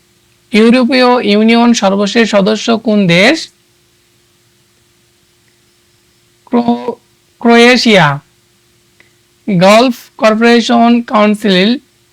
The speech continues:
জিসিসি কোন অঞ্চলে অর্থনৈতিক জোট? মধ্যপ্রাচ্য। দক্ষিণ পূর্ব এশিয়ার দেশগুলোর সংস্থা কোনটি? আসিয়ান।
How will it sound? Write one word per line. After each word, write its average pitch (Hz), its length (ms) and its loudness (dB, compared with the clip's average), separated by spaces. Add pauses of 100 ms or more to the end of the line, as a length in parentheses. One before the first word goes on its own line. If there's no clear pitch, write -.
(320)
জিসিসি 240 840 0
কোন 233 260 -2
অঞ্চলে 240 480 0 (280)
অর্থনৈতিক 220 720 0
জোট? 190 320 2 (2500)
মধ্যপ্রাচ্য। 190 1040 -2 (480)
দক্ষিণ 202 480 0
পূর্ব 254 180 -2
এশিয়ার 220 500 0
দেশগুলোর 214 460 -2
সংস্থা 214 460 -4
কোনটি? 208 640 0 (1800)
আসিয়ান। 190 720 -2